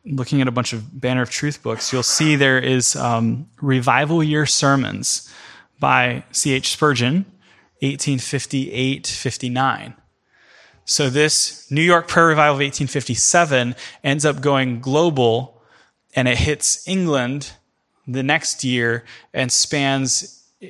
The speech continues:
t-, into the year beyond that. Some say, and I think it's true, that the Lord used this revival, this spiritual awakening, to save a great number of people right before they would be killed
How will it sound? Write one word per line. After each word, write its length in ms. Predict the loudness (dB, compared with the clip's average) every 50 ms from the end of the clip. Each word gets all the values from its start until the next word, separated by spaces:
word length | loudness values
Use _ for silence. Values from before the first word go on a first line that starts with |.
| _ _ -16 -16 -16 -12
t-, 180 | -10 -10 -4 -2
into 220 | 0 0 0 2
the 120 | 2 2 2
year 220 | 4 2 2 0
beyond 460 | 0 -2 -2 0 2 2 2 2 2
that. 340 | 2 2 2 0 -4 -8 -14 -18 -16 -16 -14 -14 -14 -14 -6
Some 280 | -2 2 2 4 4 4
say, 500 | 4 4 4 6 6 4 4 2 0 -6 -10 -16 _ _ _ _
and 80 | 0 2
I 60 | 2
think 180 | 2 2 -2 -2
it's 140 | -2 -4 -6
true, 400 | -2 0 2 2 2 2 0 -4 -8 -18 -20 -20 -20 -20 _ _ _
that 240 | 2 2 2 2 0
the 100 | -2 -2
Lord 300 | 0 2 2 2 0 0
used 500 | 0 0 2 2 2 2 0 -2 -4 -2
this 560 | 0 0 0 2 0 0 0 -2 -4 -8 -10 -4
revival, 580 | -2 -2 0 2 2 2 4 2 2 0 -2 -2
this 160 | -2 -2 -2
spiritual 520 | -4 -4 -2 -2 -2 -2 -2 -4 -6 -4 -2
awakening, 720 | -4 -2 -2 -2 -2 -2 -2 -2 -2 0 0 0 0 -2
to 100 | -4 -4
save 600 | -4 -2 0 0 0 0 0 0 0 0 -2 -2
a 120 | -4 -6 -6
great 300 | -2 -2 -2 -2 -2 -4
number 480 | -8 -4 -4 -2 -2 0 0 0 0
of 260 | 0 -2 -6 -8 -10 _
people 560 | -4 -4 -4 -2 0 0 2 2 2 2 0 -4 -12 -14 -14 -16 -18 _ _ _ _ _ _ _ _ _ _ -6
right 360 | 2 4 4 4 4 2 -2
before 360 | -4 -6 -4 -2 -2 0 0
they 120 | 2 0
would 200 | 0 0 0 -2
be 100 | -2 -4
killed 600 | -6 -4 -4 -4 0 0 2 2 2 2 0 -2